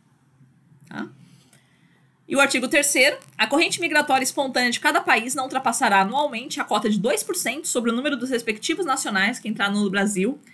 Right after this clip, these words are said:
desde primeiro de janeiro de mil oitocentos e oitenta e quatro até trinta e um de dezembro de mil novecentos e trinta e três, ou seja, a partir da, de agora, né, a partir de trinta e quatro, a cada ano só pode entrar dois por cento do total,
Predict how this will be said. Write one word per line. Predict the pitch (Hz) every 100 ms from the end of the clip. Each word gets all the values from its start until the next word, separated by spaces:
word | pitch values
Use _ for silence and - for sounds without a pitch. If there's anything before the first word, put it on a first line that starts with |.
| - _ _
desde | 208 220
primeiro | 214 208 349
de | 302
janeiro | 320 285 254 254
de |
mil | 240 285
oitocentos | 311 - 247 220
e |
oitenta | 214 339
e | 311
quatro | 214 208 - -
até | 214 233
trinta | 262 302 330
e | 262
um |
de | 254
dezembro | 226 214 220 247
de | 214
mil | 254
novecentos | 262 254
e |
trinta | 262 269
e | 277
três, | 208 170 160
ou | 165
seja, | 190 180 180 -
a | 190
partir | 196 185 214
da, | 196
de | 185 190
agora, | 170 196 285
né, | 226
a |
partir | 175 175
de | 170
trinta | 190 202
e | 208
quatro, | 196 196 - - _ _ -
a | 190
cada | 185 254 277
ano | 220 240
só | - 277
pode | 226 240
entrar | 240 208 196 339 - _ -
dois | 175 247 381
por | - 381
cento | - 226 269 311
do | 220
total, | 240 277 - 196 214 302